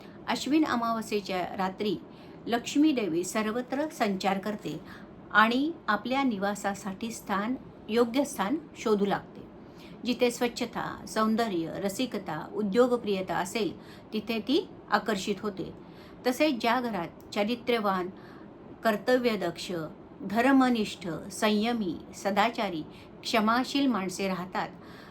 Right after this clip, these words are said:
तिथं राहणं तिला आवडतं.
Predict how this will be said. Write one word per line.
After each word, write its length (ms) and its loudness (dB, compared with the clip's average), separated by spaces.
तिथं 320 2
राहणं 420 2
तिला 240 2
आवडतं. 440 4